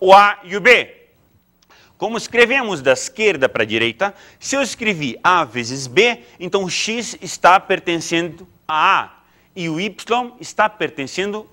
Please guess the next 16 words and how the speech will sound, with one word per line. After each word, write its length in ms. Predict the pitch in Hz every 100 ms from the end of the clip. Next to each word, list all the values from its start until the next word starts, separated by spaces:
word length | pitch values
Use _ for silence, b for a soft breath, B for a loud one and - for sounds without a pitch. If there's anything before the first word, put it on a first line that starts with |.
| _
a 120 | 147
B. 440 | 135 196 156 98 b b -
E 60 |
se 120 | -
eu 40 | 285
tivesse 280 | 247 240 233
escrito 480 | - 175 139 98 -
V, 540 | - 117 175 127 - - -
B 320 | 127 233 170
vezes 500 | 107 135 127 127 131
A, 220 | 220 262 - b b b b
o 100 | 160
x 460 | 147 220 220 139 -
pertenceria 960 | - 185 190 196 - 180 147 120 101
a 140 | - 123
B 480 | 110 135 147 202